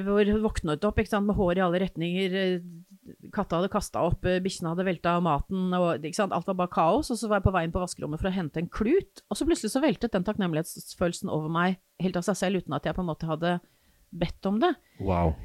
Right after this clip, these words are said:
Speaker 1: Så jeg har jobbet en del med å få følelser som tilstander, og ikke bare som hypes.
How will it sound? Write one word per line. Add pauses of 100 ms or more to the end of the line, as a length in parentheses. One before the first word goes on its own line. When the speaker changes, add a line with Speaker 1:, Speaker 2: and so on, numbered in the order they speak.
(140)
Speaker 1:
Så (960)
jeg
har
jobbet
en
del
med
å
få (400)
følelser (160)
som (160)
tilstander, (960)
og
ikke
bare
som
hypes.